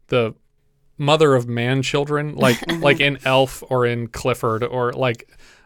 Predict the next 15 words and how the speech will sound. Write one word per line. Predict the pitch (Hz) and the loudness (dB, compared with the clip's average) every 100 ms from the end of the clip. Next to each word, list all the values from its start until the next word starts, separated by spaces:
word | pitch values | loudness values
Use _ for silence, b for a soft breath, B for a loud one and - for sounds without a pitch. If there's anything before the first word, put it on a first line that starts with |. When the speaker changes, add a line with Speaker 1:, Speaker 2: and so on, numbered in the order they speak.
| - | 0
Speaker 1:
all | 143 | 2
these | 143 131 | 2 2
movies | 139 131 131 | 0 0 -4
where | 123 | -4
she | 135 | -2
gets | 123 120 | -2 -2
saddled | 127 120 120 127 | 0 0 0 -4
with | 123 117 | -4 -2
a | |
comedian | 117 127 120 120 117 113 | -4 -6 -4 -2 -2 -4
playing | - 117 113 | -4 -4 -4
an | 110 | -6
adult | 107 113 - - | -4 -4 -4 -8
child. | - 107 107 98 101 | -8 -6 -6 -10 -6
Speaker 2:
Yeah. | 147 131 | -4 -4